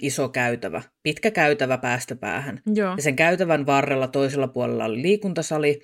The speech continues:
Speaker 1: ja luokkia ja sit toisella puolella oli pelkkiä luokkia. Eli siinä meni vaan semmonen käytävä. Niin kun sitä pitkää käytävää käveli, varsinkin jos oli vähän jotenkin, tiiäks, kolea keli tai joku tämmönen, niin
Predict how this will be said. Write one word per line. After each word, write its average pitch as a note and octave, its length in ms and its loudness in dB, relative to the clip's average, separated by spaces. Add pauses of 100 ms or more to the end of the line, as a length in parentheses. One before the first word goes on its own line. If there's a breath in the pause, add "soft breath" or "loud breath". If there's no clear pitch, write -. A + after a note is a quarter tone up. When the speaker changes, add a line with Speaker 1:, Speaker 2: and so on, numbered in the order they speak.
Speaker 1:
ja B2 340 -2 (440)
luokkia C#3 580 0 (180)
ja B2 60 -8
sit B2 160 -8
toisella B2 340 -2
puolella A#2 320 -4
oli A#2 120 -6
pelkkiä A2+ 420 -6
luokkia. - 500 -8 (260)
Eli B2+ 120 -4
siinä C3 180 0
meni E3 180 0
vaan C#3+ 140 2
semmonen B2 240 -4
käytävä. G#2+ 400 -4 (380)
Niin B2+ 460 -2 (1400 soft breath)
kun D3+ 120 -6
sitä E3 140 0
pitkää F3+ 420 2
käytävää C3+ 720 2 (100)
käveli, B2 500 0 (100)
varsinkin D3+ 500 2
jos A#2+ 240 -2
oli B2 140 -2
vähän B2 280 0
jotenkin, A2 400 -4
tiiäks, A#2 340 -6
kolea B2 360 0
keli A2+ 320 -6
tai G#2+ 460 -6 (460)
joku A#2+ 200 -4
tämmönen, A#2+ 420 -2 (200)
niin A#2+ 300 0